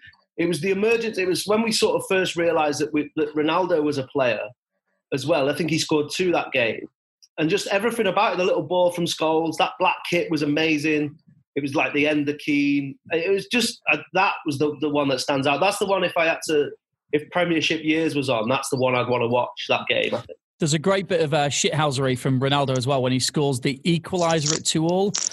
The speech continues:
Speaker 2: when he shushes the crowd, but it's a really
Speaker 1: Yeah.
Speaker 2: prolonged one. It's like, you know, you hold it to your lips for a couple of seconds, but this is good sort of five, six, maybe seven seconds of shushing the crowd, and you just think, "What a twat."
Speaker 1: What is mad about that, though, is that that's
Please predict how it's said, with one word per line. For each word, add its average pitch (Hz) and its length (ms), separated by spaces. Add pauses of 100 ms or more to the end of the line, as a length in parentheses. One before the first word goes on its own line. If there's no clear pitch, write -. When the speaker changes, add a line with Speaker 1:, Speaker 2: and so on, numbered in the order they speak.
(160)
Speaker 2:
when 147 120
he 156 80
shushes 170 460
the 151 80
crowd, 160 320
but - 80
it's - 100
a 160 60
really 175 280
Speaker 1:
Yeah. - 100
Speaker 2:
prolonged 151 540
one. 170 360
It's 156 180
like, 175 140
you 170 80
know, 156 140 (280)
you 165 120
hold 214 180
it 220 120
to 196 100
your 180 80
lips 170 180
for 156 160
a 143 60
couple - 260
of 139 80
seconds, 139 380
but 170 100
this 180 140
is 170 80
good 156 200
sort 143 220
of - 100
five, 165 300
six, - 240
maybe 151 200
seven 160 440
seconds 143 460
of 123 80
shushing 151 500
the 139 60
crowd, 156 360
and 143 80
you 139 60
just - 140
think, 139 200 (240)
"What 156 240
a 127 60
twat." 120 320 (380)
Speaker 1:
What 240 180
is 247 160
mad 190 180
about 147 260
that, 185 180
though, 139 160
is 123 100
that 131 140
that's 170 240